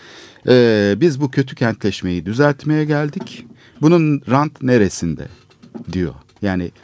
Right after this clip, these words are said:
rant projesi dendiği için bunun pro-, rant neresinde? Yani kendi niyetini bu, bu şekilde ifade ediyor Çevre ve Şehircilik Bakanı.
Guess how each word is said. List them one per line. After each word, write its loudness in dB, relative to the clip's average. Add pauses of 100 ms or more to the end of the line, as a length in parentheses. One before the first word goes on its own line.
(140)
rant -2
projesi -6 (180)
dendiği 0
için -4 (240)
bunun 2
pro-, -6
rant 0
neresinde? 0
Yani -8
kendi 4
niyetini 2
bu, 2
bu -4
şekilde -2
ifade -4
ediyor -2
Çevre 0
ve 4
Şehircilik -2
Bakanı. -2